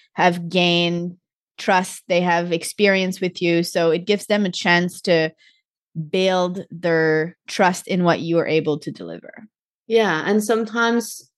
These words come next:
Speaker 2: if your main offer is higher price or the one that you want to sell at the moment is a bit higher price and you don't have so many of the quick one, or you want that someone can go straight to the higher one,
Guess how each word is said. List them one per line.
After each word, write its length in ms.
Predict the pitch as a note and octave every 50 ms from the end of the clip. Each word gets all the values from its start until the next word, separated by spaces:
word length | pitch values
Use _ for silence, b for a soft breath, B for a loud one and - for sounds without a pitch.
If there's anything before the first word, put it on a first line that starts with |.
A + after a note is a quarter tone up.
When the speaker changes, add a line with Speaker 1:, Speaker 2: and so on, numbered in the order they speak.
| _ _ _ _ _
Speaker 2:
if 220 | A3+ A#3 G#3+ - -
your 100 | A#3 G#3
main 400 | G3+ G#3 G#3 G#3+ A3 A3+ A3+ - -
offer 600 | A#3+ C4+ F3 - F3 E3 E3 E3 E3+ F#3 G3+ - - _ _
is 300 | - F#3 F#3 F3+ - - _ _ _ _ _ _ _ _
higher 360 | - - G3+ F#3+ F#3 F#3+ F3+
price 380 | F3 - - E3 E3 E3+ G3+ G3+
or 100 | G3+ E3+
the 120 | F3 E3
one 200 | D#3+ E3+ E3 E3+
that 180 | E3 D#3+ D3+ D3+
you 120 | E3 E3+
want 280 | D#3+ E3+ E3 D#3+ E3 E3
to 80 | - F3+
sell 260 | E3+ - F3 D#3+ D3+
at 140 | D#3 D#3 D3
the 100 | D#3+ D#3
moment 320 | D#3 D#3 D3+ D#3 D3+ D3+
is 140 | D3+ D#3 -
a 60 | E3
bit 180 | D3+ - E3 D#3+
higher 340 | - - E3+ E3 E3 E3+ D#3+
price 460 | E3 - E3+ E3 D#3+ D#3 D#3+ - -
and 100 | D#3 D3+
you 120 | D3+ D3
don't 220 | D3 D#3+ D#3 D#3 E3
have 340 | D#3+ E3 D#3 D#3 D#3 D3 - b b b b b b b _
so 260 | - - - F#3+ E3+
many 280 | F3 F3 E3+ E3 E3 -
of 240 | - D#3+ D#3 D#3+ E3
the 160 | E3 E3 D#3+ - _ _ _ _ _
quick 160 | _ E3+ E3 - -
one, 280 | E3+ F3+ A#3 C#4+ C4+
or 140 | G3+ D#3 D3+
you 120 | D#3 E3+
want 200 | D#3+ D#3+ E3 E3
that 180 | D#3+ E3 E3 E3
someone 320 | - D#3+ E3 D#3+ D#3 D3+
can 180 | D#3+ - E3 D#3+
go 140 | D3+ D#3+ D#3
straight 420 | D#3 - - - D3+ A2 - - -
to 80 | F#3
the 120 | E3+ E3+ E3+
higher 300 | - E3+ D#3+ D#3+ D#3+ D3+
one, 360 | D#3+ D#3+ G#3+ C#4+ D4 G#3